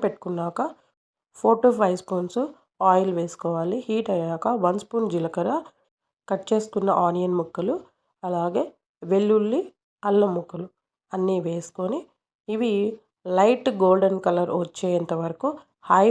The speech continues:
ఫ్లేమ్లోనే చేసుకోండి. ఈ ప్రాసెస్ మొత్తం హై ఫ్లేమ్లో చేసుకోవాలి. లైట్ గోల్డెన్ వచ్చినాక పచ్చిమిర్చి వేసుకోవాలి. పచ్చిమిర్చి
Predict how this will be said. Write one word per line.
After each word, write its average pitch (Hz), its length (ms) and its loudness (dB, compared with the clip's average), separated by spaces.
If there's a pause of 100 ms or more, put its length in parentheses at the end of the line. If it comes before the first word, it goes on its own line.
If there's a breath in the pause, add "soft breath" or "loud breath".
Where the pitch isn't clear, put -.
ఫ్లేమ్లోనే 175 640 2
చేసుకోండి. 185 560 -4 (140)
ఈ - 20 0 (140)
ప్రాసెస్ 170 300 0 (120)
మొత్తం 175 320 -4
హై 170 180 0
ఫ్లేమ్లో 170 380 -8
చేసుకోవాలి. 170 580 -8 (480 soft breath)
లైట్ 202 240 2
గోల్డెన్ 175 360 0
వచ్చినాక 170 520 -8 (400)
పచ్చిమిర్చి 214 640 -2
వేసుకోవాలి. 165 520 -8 (360)
పచ్చిమిర్చి 226 680 0